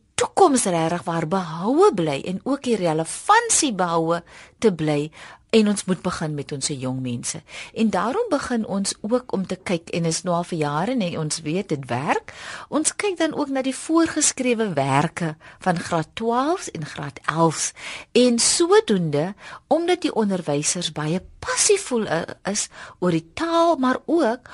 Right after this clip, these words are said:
omdat leerders verskillend leer, bied die teater dan ook in 'n, in 'n raamwerk van 'n uur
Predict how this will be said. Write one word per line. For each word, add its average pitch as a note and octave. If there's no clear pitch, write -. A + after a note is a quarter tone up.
omdat F4+
leerders G#3
verskillend G3
leer, C#3+
bied A3
die F4
teater G3+
dan D#3
ook D#3
in G3+
'n, F3+
in G#3+
'n G3
raamwerk F#3
van F3+
'n E3
uur G#3